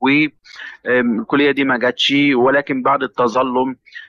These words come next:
وجات له كلية تاني، ولكن بعد التظلم، آه، درجاته ارتفعت، فخلاص بيتم تسكينه على الكلية اللي كان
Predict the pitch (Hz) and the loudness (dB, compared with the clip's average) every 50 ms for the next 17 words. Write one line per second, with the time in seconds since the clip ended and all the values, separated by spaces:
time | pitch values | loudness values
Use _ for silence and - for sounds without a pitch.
0 | _ _ - 127 127 123 143 143 - 110 104 - 135 135 139 135 127 - 131 123 | _ _ -4 -2 0 0 0 -2 -2 -6 -4 -2 0 0 2 0 2 2 0 0
1 | 117 117 113 117 131 143 143 - 156 147 147 151 156 - - 147 135 131 151 160 | 0 -2 -2 0 0 0 0 -2 -2 -2 0 0 0 0 -2 -2 0 0 0 0
2 | 160 160 165 170 170 165 160 156 - - 123 135 135 131 127 127 123 120 117 110 | 0 0 0 0 0 -2 -2 0 2 2 4 4 4 2 2 2 2 0 0 -2
3 | - _ - 135 135 131 147 151 - 156 139 131 - 151 135 - 139 127 135 156 | -6 _ -4 -2 -2 0 -2 -4 -2 -4 -4 -2 -2 -2 -2 0 0 -2 -2 -4
4 | - - - - 165 156 - 170 165 165 156 147 135 139 143 131 - 151 147 143 | -6 -12 -6 -4 -4 -2 0 0 2 2 0 -2 -2 -2 -2 0 0 0 0 2
5 | - 139 117 - - 143 135 131 127 120 120 120 123 120 113 - - 117 117 113 | 0 0 -2 -2 -2 0 2 2 2 2 2 2 0 -2 -4 -2 -2 0 0 2
6 | 120 120 120 117 107 - 117 117 113 113 107 82 - | 2 2 2 0 0 -2 -4 -2 -2 -4 -6 -8 -12